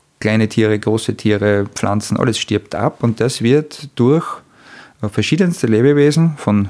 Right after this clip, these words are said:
mit freiem Auge sichtbar bis nicht sichtbar, wieder in seine Einzelteile zerlegt, in diese Atome, ja, Elemente, Phosphat, Kohlenstoff, Stickstoff. Und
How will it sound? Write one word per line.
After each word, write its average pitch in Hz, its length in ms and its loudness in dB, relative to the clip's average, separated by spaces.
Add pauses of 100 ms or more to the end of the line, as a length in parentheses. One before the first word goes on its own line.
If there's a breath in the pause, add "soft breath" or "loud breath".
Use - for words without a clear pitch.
(100)
mit 104 200 -6
freiem 107 260 -2
Auge 110 200 0
sichtbar 131 400 -4
bis - 240 -6
nicht 151 220 -2
sichtbar, 123 560 -2 (480 loud breath)
wieder 120 240 2
in 113 120 0
seine 104 280 0
Einzelteile 104 580 0
zerlegt, 113 560 -2
in 110 80 -2
diese 98 380 -2 (360)
Atome, 147 680 2 (320)
ja, 127 260 -2 (400)
Elemente, 120 640 0 (560 soft breath)
Phosphat, - 960 -10 (160)
Kohlenstoff, - 760 -2
Stickstoff. - 720 -6 (960 loud breath)
Und 104 540 -2